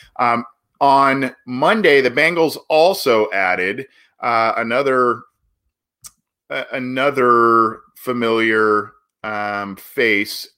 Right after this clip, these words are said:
that they had on their practice squad and on their actual roster last year in Keaton Sutherland,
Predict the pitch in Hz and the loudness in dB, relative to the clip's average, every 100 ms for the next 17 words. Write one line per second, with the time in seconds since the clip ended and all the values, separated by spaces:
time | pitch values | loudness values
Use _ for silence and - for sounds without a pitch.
0 | _ _ _ _ 120 110 113 110 117 117 | _ _ _ _ -12 -6 -4 -2 -2 0
1 | 117 113 107 - 110 107 113 - 110 107 | -2 -2 -4 -2 -2 -2 -6 -4 0 2
2 | 104 120 156 110 98 98 101 104 - 101 | 2 0 0 0 -2 -4 -2 -4 -4 -6
3 | 98 101 101 107 92 92 110 127 - 113 | -2 -2 -2 -6 -8 -2 -2 -2 -4 -4
4 | 101 98 101 - 139 113 104 117 117 120 | -4 -6 -12 -14 -16 -14 -8 -4 -4 -6
5 | 95 92 | -8 -10